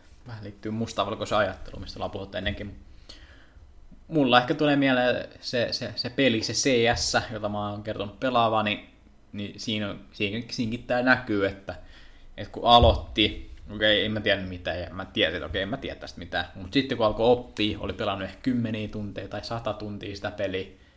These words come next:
tai muutama sata tuntia, <laughs> niin siinä mä ajattelin, okei, nyt mä tiedän aika hyvin, mut sit ky-, kyllä mä ihan huomaan ton käyrän, että sitten jossain vaiheessa, okei, noi kaikki jutut mun pitäisi oppia vielä, tai,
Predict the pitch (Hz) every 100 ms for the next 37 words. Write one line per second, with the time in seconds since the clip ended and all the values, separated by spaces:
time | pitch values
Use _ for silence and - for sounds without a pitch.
0 | _ - - - - - 95 98 135 135
1 | 123 117 117 117 107 117 110 110 101 143
2 | - - - - 123 151 131 117 104 -
3 | 147 147 120 131 131 110 110 107 107 104
4 | 95 95 87 90 90 107 - - - -
5 | - - - 120 123 127 135 110 104 95
6 | 95 90 92 90 90 110 - - 101 -
7 | - - - 110 - 98 87 - 107 -
8 | 92 90 - - - - - - - _
9 | _ - - 113 113 113 104 92 - 92
10 | 92 98 - 98 - 90 - 80 90 90
11 | 101